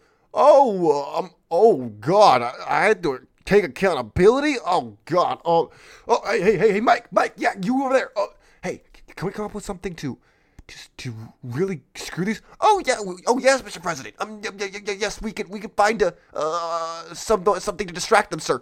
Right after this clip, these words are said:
Oh, yes, yes, that's very good. Thank you very much. Oh, uh, hello, I'm about to hold my press conference, and oh, look, n-, news right over there. Don't look at the scandal behind me. Look over there.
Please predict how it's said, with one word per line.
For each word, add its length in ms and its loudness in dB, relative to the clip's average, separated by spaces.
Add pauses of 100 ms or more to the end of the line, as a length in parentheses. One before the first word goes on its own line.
Oh, 220 6
yes, 100 0
yes, 220 0
that's 140 -12
very 240 -4
good. 240 -8
Thank 160 -12
you 40 -14
very 160 -8
much. 200 -12 (160)
Oh, 280 10
uh, 340 0 (680)
hello, 400 10
I'm 140 4
about 200 4
to 60 0
hold 160 0
my 100 4
press 260 0
conference, 540 -2
and 140 -2
oh, 360 6
look, 600 2
n-, 340 -6
news 560 -2
right 200 4
over 200 -2
there. 960 -2
Don't 180 2
look 140 -2
at 60 -10
the 80 -12
scandal 400 -4
behind 380 2
me. 140 -4
Look 200 -8
over 100 -10
there. 600 0